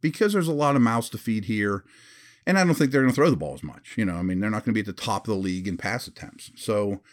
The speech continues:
I do expect to see him on crossers and in-cutting routes, you know, traditional out routes. Like, it blows me away. I mean, this is a, more of a scheme thing and a Ben thing, but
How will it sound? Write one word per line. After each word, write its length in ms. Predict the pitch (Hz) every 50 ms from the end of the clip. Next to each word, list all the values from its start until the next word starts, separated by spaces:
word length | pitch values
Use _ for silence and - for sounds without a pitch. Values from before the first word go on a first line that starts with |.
| - - - _ _
I 80 | - 120
do 280 | 117 - - 175 175 165
expect 360 | 147 - - 147 131 127 -
to 60 | 123
see 260 | - - - 123 120
him 480 | 113 135 117 113 110 107 104 101 - - 87
on 140 | 90 85
crossers 880 | - - - - 87 92 101 92 - - 110 98 92 92 95 92 87 - - -
and 220 | - 87 80 85
in-cutting 560 | 101 113 117 - - 113 104 98 101 98 95
routes, 640 | 90 92 92 95 95 95 92 95 - - - - - - _ - - - - - _ -
you 80 | 123
know, 100 | 117 101
traditional 640 | 95 - - 156 131 156 190 - - 160 127 - - -
out 220 | - 104 117 -
routes. 400 | - 90 73 67 - - - -
Like, 160 | 113 113 - 135
it 120 | - -
blows 380 | 113 117 139 147 139 131 117 117
me 120 | 120 113
away. 340 | 95 90 92 101 98 92 85
I 60 | 85
mean, 120 | 90 98
this 180 | 104 104 - -
is 240 | 92 92 85 - -
a, 60 | 92
more 240 | 92 98 98 95 87
of 80 | 82
a 140 | 85 85 - -
scheme 420 | - - - - 117 110 107 98
thing 360 | 92 - 101 87 82 82 87
and 140 | 87 85 87
a 100 | 85 80
Ben 400 | 76 - - 92 98 104 104 92
thing, 360 | - - 90 85 82 76 82 78
but 180 | 87 87 87